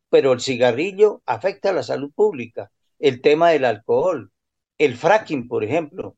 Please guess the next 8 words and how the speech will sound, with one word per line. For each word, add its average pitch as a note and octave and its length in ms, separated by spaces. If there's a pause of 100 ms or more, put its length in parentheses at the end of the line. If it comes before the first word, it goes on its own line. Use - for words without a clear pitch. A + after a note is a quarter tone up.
(100)
el A#2 180
glifosato, B2+ 880 (380)
cuando B2+ 340
se B2 180
hacen C#3 380
fumigaciones, D3 960
esos G3 440
temas E3 440